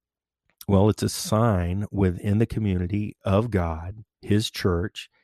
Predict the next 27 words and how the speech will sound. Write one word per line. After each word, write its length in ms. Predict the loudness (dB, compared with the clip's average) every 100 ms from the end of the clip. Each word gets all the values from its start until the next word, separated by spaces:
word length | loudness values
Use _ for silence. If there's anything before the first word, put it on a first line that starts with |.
| _
his 280 | -2 -2 0
elected 680 | 0 0 0 -4 -4 -4 -4
people, 480 | -4 -4 -6 -8 -10 -20 -20 -6
that 160 | -6 -4
these 380 | 0 2 2 -2
parents 600 | 0 0 -2 -4 -10 -18 -14
are 280 | -6 -2 0
believing 480 | 0 2 2 0 0
God, 500 | 0 -2 -6 -10 -20 _ _ _ _ _ _ _ _
that 260 | -2 0 4
their 180 | 4 4
sons 680 | 0 0 2 2 2 -2 -6
and 260 | -2 0 2
their 200 | 0 0
daughters 1160 | -4 -6 -2 0 0 0 -4 -8 -20 -18 -20 -20 _ _ _ _ _ 0
are 160 | 2
to 120 | 2 -2
be 140 | -4
set 280 | -2 -2 -2
apart 480 | -2 -2 0 -2 -4
from 240 | -2 0
the 180 | 0 -2
other 240 | -2 0 0
communities 920 | 0 0 0 -2 -4 -6 -6 -8 -12 _ _ _ -2
of 280 | 0 0
the 120 | 0 0
world. 680 | -2 -4 -2 -2 -4 -12